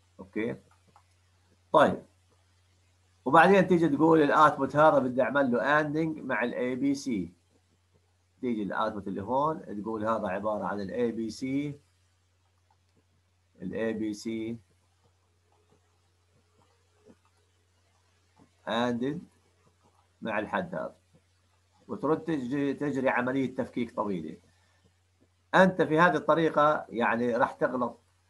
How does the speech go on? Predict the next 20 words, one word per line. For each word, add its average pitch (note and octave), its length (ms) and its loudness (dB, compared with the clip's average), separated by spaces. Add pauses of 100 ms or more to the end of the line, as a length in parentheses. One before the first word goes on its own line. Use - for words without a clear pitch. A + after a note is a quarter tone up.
(160)
آه، G#2 180 -4
بشكل، G2+ 580 -6
آه، D#2+ 560 -4
وراح - 160 -2
تاخذ C#3 240 2
منك B2+ 280 -2
وقت B2+ 160 -2
طويل، C3+ 520 -2 (200)
وفي G#2 500 -4
احتمال C3+ 340 -4
كبير A#2+ 400 -4
انك G#2 220 -10
تغلط. D#2 300 -10 (1200)
طيب، A2+ 380 2 (280)
شو F3 220 -4
هو E3+ 120 0
الابروتش B2+ 720 0
الصحيح A2+ 720 -6
لتحليل G2+ 460 -8
الدوائر F#2+ 600 -6